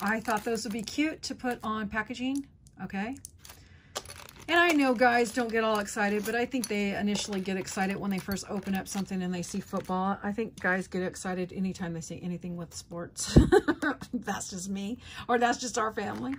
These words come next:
Okay, and then I ended up picking up this cute little, uh, pencil sharpener. Um,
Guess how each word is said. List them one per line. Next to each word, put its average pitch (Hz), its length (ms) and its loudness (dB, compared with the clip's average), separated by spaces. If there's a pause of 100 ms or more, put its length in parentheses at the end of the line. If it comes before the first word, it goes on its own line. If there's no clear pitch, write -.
(460)
Okay, 226 400 2
and 269 160 6
then 339 180 6
I 311 160 2
ended 330 300 2
up 302 160 4
picking 311 280 -4
up 294 120 -4
this 294 180 -6
cute - 540 2
little, 320 440 -2
uh, 262 260 6
pencil 330 360 -4
sharpener. 208 680 -2
Um, 220 420 -4